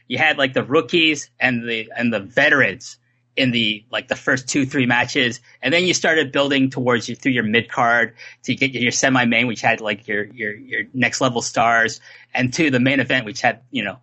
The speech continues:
the, the, the stars of the show who drew the, the whole place in the first place. Um, to, like, and all the matches were pretty good. Like, the first two matches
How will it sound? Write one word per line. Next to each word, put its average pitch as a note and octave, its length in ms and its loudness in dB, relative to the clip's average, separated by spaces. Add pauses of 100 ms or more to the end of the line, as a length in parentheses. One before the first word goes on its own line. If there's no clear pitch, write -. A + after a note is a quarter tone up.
(120)
the, G2+ 160 -16
the, G2 220 -20
the - 100 -12
stars B2 300 2
of A2 60 -2
the G2+ 100 -2
show A2+ 240 2
who G#2+ 340 -2
drew C3+ 280 4
the, A#2 240 0
the - 100 -6
whole A2+ 160 0
place A2+ 260 -2
in G2+ 60 -8
the F#2+ 80 -6
first - 320 0
place. G#2 340 2 (420)
Um, B2+ 380 2 (540)
to, - 340 -8
like, B2 340 0 (280)
and G3 280 0 (200)
all C4 180 2
the D#4 80 2
matches A#3+ 400 0
were C3 160 -8 (220)
pretty C4 220 0
good. F3 280 2
Like, A#2+ 220 -2
the C3 80 -6
first A3 320 -2
two G#3 100 2
matches F3+ 720 0